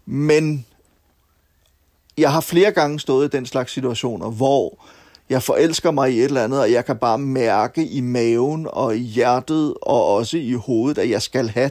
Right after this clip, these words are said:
den her ting. Og så er jeg også villig til at betale det, det nogle gange koster. Det kan godt være, at jeg lige skal overtale mig selv. Det kan godt være, at det tager lidt tid. Men, men der er den der, øhm, altså,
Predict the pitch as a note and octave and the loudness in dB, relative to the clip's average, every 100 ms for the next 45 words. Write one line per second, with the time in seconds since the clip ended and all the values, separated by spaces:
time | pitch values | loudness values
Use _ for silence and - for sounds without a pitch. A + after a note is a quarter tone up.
0 | - A#2+ B2 G#2+ C2 - G#2 - _ - | -2 -4 -4 -8 -6 -6 -6 -10 _ -20
1 | - - - B2 D3 C#3+ C#3 C3+ C3+ D#3 | -20 -8 -2 2 4 4 2 0 -2 -2
2 | - C#3+ A#2+ - C3+ G2 A#2 C3 C3+ B2+ | -2 -4 -4 -2 0 -2 -4 -4 -4 -4
3 | B2+ G2 D2+ - A2+ - C3 - - - | -4 -6 -6 -4 -4 -4 -8 -8 -20 -12
4 | G#2+ A2 - D#3 F3+ F3 E3+ E3 E3+ D3 | -8 -2 0 2 4 2 0 0 2 2
5 | D#3+ E3+ E3 C#3 C3 C3+ - B2+ A2+ B2+ | 0 0 -4 -4 -6 -6 -6 -10 -4 -2
6 | C#3 D3 C#3+ C#3 - C3 C3+ - E3 C#3+ | 0 -2 -6 -4 -2 -2 -4 -2 0 0
7 | - - - - - C#3+ C#3+ C3+ A#2 - | -4 -20 -20 -16 -2 2 4 2 -4 -12
8 | _ _ _ C3 C3 C#3+ G#2 D3 F3+ D#3+ | _ _ _ -4 2 4 6 4 4 0
9 | D3 D3+ C#3+ C#3 A2 B2+ B2+ B2 A#2 A2 | 2 2 4 4 2 2 0 -4 -8 -10
10 | - - A2+ A#2+ | -12 -8 -6 -4